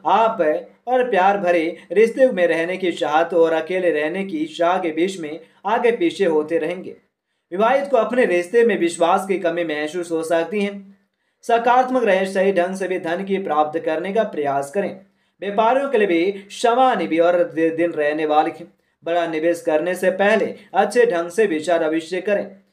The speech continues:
बेरोजगार के लिए कॉल, ईमेल के भी और मिल सकते हैं और इसका वे इंतजार कर रहे थे। आपका स्वास्थ्य भी कुल मिलाकर अच्छा है, लेकिन आपको एक स्वस्थ नींद के कार्यक्रम बनाने की भी आवश्यकता भी है और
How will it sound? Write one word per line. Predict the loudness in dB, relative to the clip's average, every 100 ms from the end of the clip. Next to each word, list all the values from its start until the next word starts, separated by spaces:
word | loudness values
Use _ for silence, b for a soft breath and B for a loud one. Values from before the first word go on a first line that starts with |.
| _ _ -6
बेरोजगार | -2 0 2 2 2
के | 2
लिए | 2
कॉल, | 2 2 2
ईमेल | 2 0 0 0
के | -2
भी | 0
और | -2 -4
मिल | -6 -4
सकते | -2 0 0
हैं | 0
और |
इसका | 0 -4 -2 0
वे | 4 2
इंतजार | 2 -2 0 2 2
कर | 2 -2
रहे | 0 0
थे। | -2 -10 -16 _ _ b b b
आपका | 2 2 4 2
स्वास्थ्य | 4 2 4 4
भी | 4
कुल | 6 4
मिलाकर | 4 2 2 4
अच्छा | 2 2 2
है, | 2
लेकिन | 4 2 2 0
आपको | 2 2 4 4 4 B 2
एक | 2
स्वस्थ | 4 2 4 2
नींद | 2 0 0
के | 2
कार्यक्रम | 2 2 0 2 0 2
बनाने | 2 2 2 2
की | 4
भी | 6 6
आवश्यकता | 6 2 0 -2 0 2 2 2
भी | 2
है | 0 -4 -14 -20 _ _ _ _ _ _ _ _
और | 2 6 6